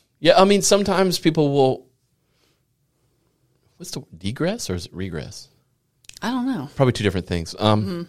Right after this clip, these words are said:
Speaker 1: I get what you're talking about. You retain your status, but you move backwards in ability. Yes.
Speaker 2: Mm-hmm.
Speaker 1: Um, it cou-, I mean, I've seen it with people ju-, just, like,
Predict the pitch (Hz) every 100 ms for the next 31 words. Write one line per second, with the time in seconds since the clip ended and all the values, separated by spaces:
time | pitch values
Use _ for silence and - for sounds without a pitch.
0 | - 104 113 113 104 98 104 95 - 117
1 | 95 - _ _ _ _ _ _ _ _
2 | _ _ _ _ 110 104 101 135 131 127
3 | 113 107 - - - 123 117 95 90 -
4 | - 90 90 85 85 90 82 80 90 78
5 | 85 78 69 76 - 80 80 185 175 180
6 | - _ - 98 87 85 _ _ _ _
7 | _ _ _ _ _ _ _ _ _ -
8 | 107 - - 110 107 104 - 113 107 95
9 | 95 - - 95 92 90 - 82 80